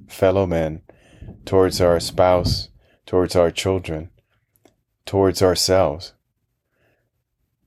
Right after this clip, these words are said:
Lord, allow us to see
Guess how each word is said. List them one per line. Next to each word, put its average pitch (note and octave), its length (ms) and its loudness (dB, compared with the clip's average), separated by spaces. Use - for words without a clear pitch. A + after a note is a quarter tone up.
Lord, G2 460 2
allow G2+ 640 2
us G#2+ 220 2
to F#2 220 -4
see F#2+ 800 -4